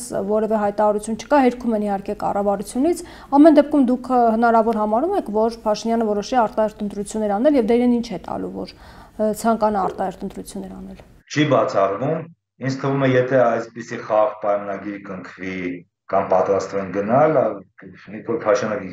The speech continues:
Speaker 2: երևի չեմ բացառում, որ կարող է գնալ արտահերթ ընտրությունների, որպեսզի ցույց տա, որ նա ստացել է այդ մանդատը այդ զիջումների, բայց այդտեղ այլ վտանգ է։ Նիկոլ Փաշինյանը միայն այն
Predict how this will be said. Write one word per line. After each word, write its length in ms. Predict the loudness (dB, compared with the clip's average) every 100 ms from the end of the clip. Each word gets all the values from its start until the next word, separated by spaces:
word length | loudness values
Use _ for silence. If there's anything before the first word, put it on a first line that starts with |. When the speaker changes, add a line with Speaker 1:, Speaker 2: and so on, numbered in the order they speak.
| 0
Speaker 2:
երևի 320 | 0 0 -2
չեմ 180 | 2 2 4
բացառում, 480 | 2 0 -6 -6 -10
որ 120 | -10 -2
կարող 240 | 0 2
է 80 | 0 -2
գնալ 280 | -2 -2 -2 -6
արտահերթ 420 | -2 0 0 -2
ընտրությունների, 720 | -8 -8 -8 -6 -2 0 2 2 -2 -12 -20 _ _ -2
որպեսզի 540 | 0 2 -2 -2 0 0 0
ցույց 180 | -4 2
տա, 80 | 4 4
որ 120 | 2 -2
նա 80 | 0 -2
ստացել 540 | -2 -4 -4 -6 -6 -4
է 60 |
այդ 160 | -4 -4 -2
մանդատը 480 | 0 0 0 0 -2
այդ 140 | -6 -8
զիջումների, 680 | -12 -10 -8 -6 -2 0 0 0 -8 _ _ _ _ _ _ _ _ _ 4
բայց 180 | 4 4
այդտեղ 220 | 0 -2 2 2
այլ 120 | 2
վտանգ 340 | -4 -12 -12 -12
է։ 60 | -14 -14 -16 -10 -8
Նիկոլ 240 | -4 -4 0
Փաշինյանը 320 | -2 -2 -2
միայն 220 | -4 -2
այն 120 | -4